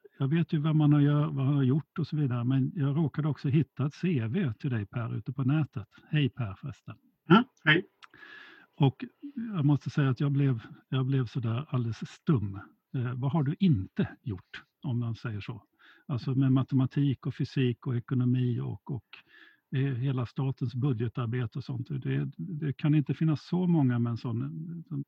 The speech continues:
Speaker 1: gediget C V med en sån bredd som du har. Det behöver du inte svara på. Vad jag förstod var det du som la upp budgetprocesserna i, alltså svenska statens budgetprocesser bland annat. Du var med att bygga upp Inspektionen för socialförsäkring.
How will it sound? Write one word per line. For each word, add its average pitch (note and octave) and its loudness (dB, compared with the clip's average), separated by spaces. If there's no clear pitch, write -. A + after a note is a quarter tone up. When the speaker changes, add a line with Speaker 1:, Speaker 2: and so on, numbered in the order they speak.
Speaker 1:
gediget C3+ 2
C B2 -2
V A2+ -4
med A#2 -2
en A2 -4
sån A2+ -2
bredd B2 -4
som A#2 -8
du A2 -6
har. A2 -10
Det C3 -4
behöver C#3 0
du C3 4
inte A#2+ -2
svara A2 -4
på. C3 -16
Vad D3+ 4
jag C3+ 4
förstod D#3+ 4
var C#3 4
det C#3 2
du D3 4
som D3 4
la B2+ 4
upp C3 2
budgetprocesserna B2+ 0
i, G#2+ 0
alltså B2 -4
svenska A#2+ -4
statens A2+ -4
budgetprocesser A#2+ -4
bland C#3 0
annat. A2 -2
Du B2+ -4
var B2 -2
med C3 4
att A#2+ 0
bygga B2+ 2
upp A#2+ 0
Inspektionen A#2+ -2
för C3 -4
socialförsäkring. A#2+ -4